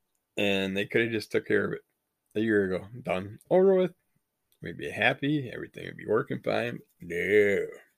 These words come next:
But then I finally get my new mask. I get a new mask that's in multiple pieces. No instructions how to put it together, so I just guessed. I think I got it right.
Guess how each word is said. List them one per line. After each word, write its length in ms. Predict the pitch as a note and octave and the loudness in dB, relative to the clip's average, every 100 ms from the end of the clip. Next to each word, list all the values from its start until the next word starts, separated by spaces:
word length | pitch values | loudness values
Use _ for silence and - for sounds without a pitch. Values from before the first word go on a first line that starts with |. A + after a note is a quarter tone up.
| _ _ - _ _ - | _ _ -20 _ _ -12
But 100 | - | 6
then 160 | C#3 D3 | 10 12
I 100 | C3+ | 10
finally 340 | C#3 B2+ B2 | 8 8 6
get 180 | A#2 A2 | 4 2
my 120 | G#2+ | -2
new 160 | G#2 F#2+ | -2 -6
mask. 460 | E2+ D2+ - _ _ _ _ _ _ _ _ - _ _ _ _ _ _ - F2 | -8 -10 -16 _ _ _ _ _ _ _ _ -20 _ _ _ _ _ _ -14 -6
I 60 | |
get 160 | G2 G2+ | 2 4
a 80 | G#2 | 6
new 180 | A#2+ | 4
mask 500 | C3+ A2+ G2+ G#2 - _ - | 4 4 2 0 -4 _ -8
that's 280 | F2+ - | -8 -6
in 360 | G2+ F#2+ F#2+ - _ | -8 -8 -8 -12 _
multiple 580 | - G#2 A2 - - A2 - | -6 0 0 -2 -8 -8 -6
pieces. 680 | G#2 F2 - E2+ F#2 - - _ _ _ _ _ _ _ _ _ _ _ - - | -6 -6 -8 -12 -12 -16 -20 _ _ _ _ _ _ _ _ _ _ _ -20 -2
No 200 | A#2 D3 | 8 10
instructions 720 | A2+ F#2+ - F#2 - E2+ D#2+ | 8 4 -2 -4 -4 -14 -10
how 120 | - | -10
to 80 | - | -10
put 160 | - - | -10 -12
it 120 | - | -12
together, 420 | - E2+ D#2+ - | -10 -8 -8 -10
so 160 | - - | -12 -10
I 80 | E2+ | -10
just 260 | F2+ - | -12 -10
guessed. 480 | - F#2 G2 - _ _ | -4 -4 -4 -10 _ _
I 40 | - | -10
think 160 | A2+ A#2 | -6 -4
I 100 | A2 | -2
got 220 | A2 A2+ | 0 0
it 80 | A2+ | 0
right. 300 | G#2+ A2 A2+ | -2 -2 -4